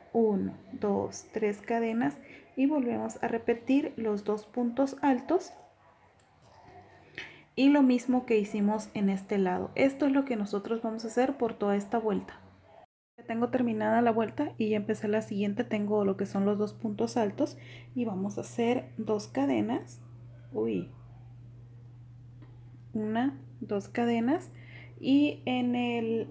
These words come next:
en las cadenitas que dejamos en la vuelta anterior vamos a hacer un punto alto. Uno, dos cadenas, un punto alto, dos cadenas.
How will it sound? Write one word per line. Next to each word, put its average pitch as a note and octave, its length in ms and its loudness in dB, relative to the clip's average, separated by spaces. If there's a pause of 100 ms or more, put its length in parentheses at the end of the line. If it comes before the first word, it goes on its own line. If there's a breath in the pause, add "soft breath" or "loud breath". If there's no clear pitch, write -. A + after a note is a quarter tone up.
en A3+ 140 -2
las A3+ 160 -2
cadenitas A#3+ 460 0
que C4+ 120 4
dejamos A#3 400 0
en B3+ 80 2
la A3 80 0
vuelta G3+ 220 0
anterior A#3+ 360 2
vamos A3 200 0
a G#3 40 -8
hacer A3 300 -2
un G#3+ 140 -4
punto A#3 420 -2
alto. C4 500 0 (1040 loud breath)
Uno, A#3+ 440 -2 (160)
dos G#3+ 240 -2
cadenas, A#3+ 760 0
un G#3 160 -2
punto G3+ 520 0
alto, C4 460 2 (1800)
dos A3 320 -2
cadenas. B3+ 760 0